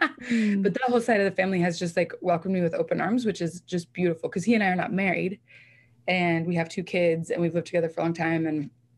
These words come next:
Speaker 2: um, it's just really interesting to see that side of the family, like, even the very religious ones, just be really open and beautiful. And I'm kind of ashamed to say that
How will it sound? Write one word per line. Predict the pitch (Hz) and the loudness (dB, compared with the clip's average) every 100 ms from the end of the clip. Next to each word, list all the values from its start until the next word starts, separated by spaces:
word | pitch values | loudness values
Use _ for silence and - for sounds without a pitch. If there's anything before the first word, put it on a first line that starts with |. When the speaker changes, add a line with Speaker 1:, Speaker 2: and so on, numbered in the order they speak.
| 165 | -4
Speaker 2:
um, | 147 143 - _ | -4 -6 -10 _
it's | 175 - | -6 -2
just | 196 | 2
really | 214 180 | 4 2
interesting | - 170 185 - 175 170 165 - - - _ | 0 -4 -4 -2 0 0 -4 -10 -20 -20 _
to | 185 | -6
see | 180 - 202 170 180 180 _ _ _ _ 180 | -6 -4 -2 0 -2 -6 _ _ _ _ 0
that | 175 - | 0 0
side | 180 170 | 0 2
of | |
the | 165 | 0
family, | 165 185 180 165 160 165 | 0 -2 0 0 0 -2
like, | 156 | -4
even | 185 185 180 | -2 0 0
the | 165 | 0
very | 160 170 160 | 0 2 2
religious | 160 160 160 160 - | 2 0 -2 -6 -2
ones, | 170 170 165 - _ _ _ _ _ _ - - - | -4 -4 -8 -14 _ _ _ _ _ _ -20 -20 -10
just | 185 170 | -6 -2
be | 190 | 2
really | 175 170 165 | 4 4 4
open | 160 165 170 | 2 0 0
and | 151 | 0
beautiful. | 165 190 233 302 | 0 0 0 0
And | - 170 165 - _ _ _ _ _ _ _ _ _ _ _ _ _ _ - 247 | 2 0 0 -4 _ _ _ _ _ _ _ _ _ _ _ _ _ _ -8 -2
I'm | 185 170 | -2 -2
kind | - 196 | -2 -2
of | 180 | 0
ashamed | - 180 175 | -2 -2 -2
to | |
say | 165 170 | -2 0
that | 170 - | 0 -4